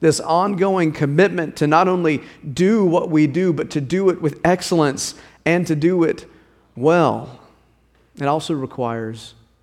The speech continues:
wisdom about the way that we do our work. Use wisdom as your guide for earning,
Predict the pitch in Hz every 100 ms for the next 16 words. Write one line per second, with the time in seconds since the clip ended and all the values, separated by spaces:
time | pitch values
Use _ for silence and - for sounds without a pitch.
0 | _ _ _ _ _ _ - 131 113 104
1 | 104 123 131 _ _ _ _ _ _ _
2 | - 120 120 - 117 131 131 131 120 107
3 | 113 110 107 113 _ _ _ - - 107
4 | 113 - - - _ _ _ _ _ _
5 | - 156 143 123 143 139 143 120 113 117
6 | 120 135 147 131 135 127 123 120 - -
7 | _ _ 127 123 139 131 113 117 -